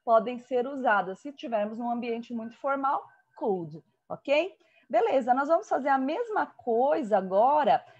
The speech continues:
classifying the sentences in two categories, ok? Vamos classificar agora as outras frases aqui, ó. Será que elas têm a ver com a figura A,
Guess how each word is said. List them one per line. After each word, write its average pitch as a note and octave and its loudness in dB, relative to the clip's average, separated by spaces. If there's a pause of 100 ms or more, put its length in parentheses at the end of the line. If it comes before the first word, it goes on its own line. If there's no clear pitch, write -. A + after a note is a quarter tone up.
(100)
classifying B3+ 2
the B3+ -2
sentences B3+ -4
in C4+ -4
two C#4+ -12
categories, G3 -4
ok? B3+ -4
Vamos B3+ -6
classificar B3 -2
agora G#3 2
as G#3 -4
outras C#4 -6
frases F#3+ 0
aqui, C#4 -6
ó. F3+ 4 (680)
Será B3 2
que B3+ -4
elas B3 4
têm B3 -4
a A#3 2
ver G3 0 (340)
com A#3 -2
a A3 4
figura G3 -2
A, F#3+ 4